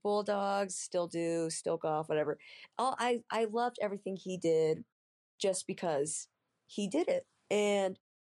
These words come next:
um, anyway, so obviously my dad and I have always been very close all through middle, high school. Um, we talked <laughs> every day and watched everything together and just enjoyed each other's company. And,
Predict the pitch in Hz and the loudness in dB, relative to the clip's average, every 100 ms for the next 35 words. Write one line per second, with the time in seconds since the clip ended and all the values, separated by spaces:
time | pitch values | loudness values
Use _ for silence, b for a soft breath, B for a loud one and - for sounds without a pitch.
0 | _ _ _ _ _ 208 214 202 185 - | _ _ _ _ _ -2 0 0 -2 -6
1 | 247 233 202 196 214 214 180 - 226 226 | -4 -2 -2 -2 0 0 0 -2 -2 -2
2 | 226 208 190 190 180 180 160 165 185 175 | -2 -2 -2 0 0 -2 -4 -2 -4 -4
3 | 170 170 170 - 233 233 226 - - 196 | -2 -2 -2 -2 -2 0 -2 -4 0 0
4 | 196 196 190 190 190 190 - _ _ 233 | 0 -2 -2 0 -2 -4 -12 _ _ 0
5 | 247 254 254 247 233 233 233 - 233 226 | 2 2 2 0 0 0 -2 -2 0 0
6 | 220 220 220 _ _ _ _ - 196 185 | 0 -2 -6 _ _ _ _ -2 0 0
7 | 190 190 - 196 190 - - _ _ _ | -4 -8 -4 0 -2 -4 -16 _ _ _
8 | _ _ _ _ _ - 262 247 226 226 | _ _ _ _ _ -6 -2 0 0 0
9 | 240 202 202 202 202 202 - 180 180 165 | 0 2 2 2 0 -2 0 2 2 0
10 | 165 175 165 - - 190 202 196 202 190 | -2 -2 -2 -8 -2 -2 -2 -2 -2 0
11 | 185 185 185 185 185 175 160 165 170 - | 0 2 2 4 4 4 2 0 -4 -2
12 | 170 170 170 170 175 202 208 285 285 190 | -2 2 0 0 0 -2 -2 -4 -2 -2
13 | 160 - 208 208 208 | -2 0 2 2 0